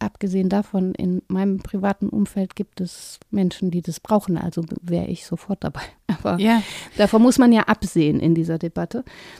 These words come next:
Speaker 1: Und wenn man jetzt, ähm, gesetzlich festlegt, wir wollen die Bereitschaft zur Spende erhöhen, ist es ja schon was anderes, als zu sagen, wir wollen die Debatte.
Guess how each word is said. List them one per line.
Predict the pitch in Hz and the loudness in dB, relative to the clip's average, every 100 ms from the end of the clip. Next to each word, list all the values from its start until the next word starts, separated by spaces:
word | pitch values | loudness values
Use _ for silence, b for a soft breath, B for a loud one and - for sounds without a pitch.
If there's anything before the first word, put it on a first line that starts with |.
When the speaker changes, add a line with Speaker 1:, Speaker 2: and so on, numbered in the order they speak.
| B B - | B B 2
Speaker 1:
Und | 208 196 | 4 4
wenn | 214 220 | 4 4
man | 226 226 - | 6 4 2
jetzt, | 214 208 - - - | 0 -2 -4 -14 -6
ähm, | 208 196 | 0 0
gesetzlich | 190 185 226 - 302 - | 2 2 0 0 -2 0
festlegt, | 269 277 - 196 208 - | -2 -2 -4 -2 -2 0
wir | 208 190 | 0 2
wollen | 190 233 262 226 | 4 6 6 4
die | 196 | 2
Bereitschaft | 190 180 180 190 185 | 0 0 -2 -4 -6
zur | - 175 | -6 -6
Spende | - 190 202 | -4 -2 0
erhöhen, | - 185 208 262 196 180 247 - _ _ _ _ - - | 0 0 4 8 8 6 2 -4 _ _ _ _ -18 0
ist | 190 175 | 2 2
es | 208 208 | 0 0
ja | 185 | 0
schon | 180 202 240 | 2 2 4
was | 220 | 2
anderes, | - 208 240 240 233 - | 0 0 2 2 0 0
als | 202 196 | -2 -2
zu | 214 | -4
sagen, | 190 190 196 202 202 | 0 0 2 0 0
wir | 190 | 0
wollen | 185 196 196 | 2 2 2
die | 180 | 2
Debatte. | 180 208 - | 0 -2 -6